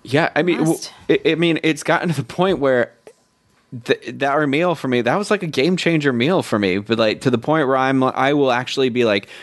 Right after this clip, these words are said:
Speaker 1: there are three good restaurants in City, in, uh, City Walk now, <sighs> and I wanna be like, Cowfish is <laughs> slowly bumping to the bottom of my list. Like,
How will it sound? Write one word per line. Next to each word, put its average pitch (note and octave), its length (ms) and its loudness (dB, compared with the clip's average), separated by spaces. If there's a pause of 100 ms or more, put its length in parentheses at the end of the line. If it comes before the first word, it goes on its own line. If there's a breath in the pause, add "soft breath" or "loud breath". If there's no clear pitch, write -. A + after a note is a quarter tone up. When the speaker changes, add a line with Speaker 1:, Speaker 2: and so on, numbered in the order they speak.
(340 loud breath)
Speaker 1:
there A#2+ 180 0
are A#2 180 2
three A#2 320 -2
good A#2+ 220 -2
restaurants A2 680 -2 (100)
in G#2+ 400 -2 (120)
City, C#3+ 200 0 (340)
in, A2 280 0
uh, G#2 160 0
City C#3 240 0
Walk F#2+ 260 0
now, F2+ 280 -2 (340)
<sighs> - 320 -8
and C3+ 300 0
I B2+ 200 2 (180)
wanna B2 280 0
be C3 140 0
like, A2+ 260 -2
Cowfish C3+ 580 0
is B2+ 120 2
<laughs> - 20 -4
slowly - 560 -2
bumping B2 640 0
to B2 140 -2
the A#2 120 0
bottom B2 380 -2
of A2+ 100 0
my A2+ 220 0
list. - 320 -2
Like, A2 160 -2